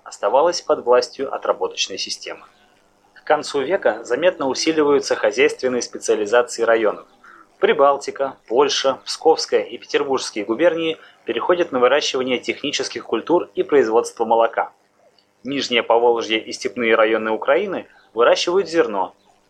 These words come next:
Рязанская, Нижегородская, Тульская и Орловская губернии переходят на товарное животноводство. В целом по стране преобладает зерновое хозяйство.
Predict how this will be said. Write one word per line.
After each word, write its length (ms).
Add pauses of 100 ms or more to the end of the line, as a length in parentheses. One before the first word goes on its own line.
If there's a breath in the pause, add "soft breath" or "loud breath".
(140)
Рязанская, 680
Нижегородская, 880
Тульская 480
и 120
Орловская 640
губернии 580 (220 soft breath)
переходят 440
на 100
товарное 480
животноводство. 800 (560 loud breath)
В 100
целом 260
по 100
стране 340
преобладает 720
зерновое 540
хозяйство. 640